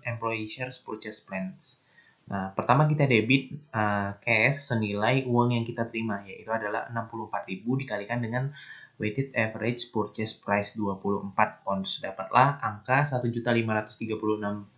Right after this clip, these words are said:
ribu pounds. Kemudian, eh, compensation expense adalah selisih antara purchase price dengan market value.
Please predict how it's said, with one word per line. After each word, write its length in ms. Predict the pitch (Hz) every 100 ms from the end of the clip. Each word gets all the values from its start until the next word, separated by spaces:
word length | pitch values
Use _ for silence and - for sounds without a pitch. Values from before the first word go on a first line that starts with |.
| _ -
ribu 480 | 98 95 113 127 147 - - - - -
pounds. 600 | - 92 92 - - - -
Kemudian, 560 | 113 110 139 190 190 - _ - - _ -
eh, 220 | 110 110 110
compensation 640 | 139 147 175 170 139 127
expense 580 | 101 - - 110 147 147
adalah 480 | 120 107 101 107 147
selisih 720 | 147 160 180 117 117 175 180
antara 720 | 123 120 104 101 107 139 151
purchase 400 | 147 131 131 123
price 480 | - 101 98 143 -
dengan 380 | - 110 117 135
market 400 | 120 107 110 -
value. 400 | - 135 139 101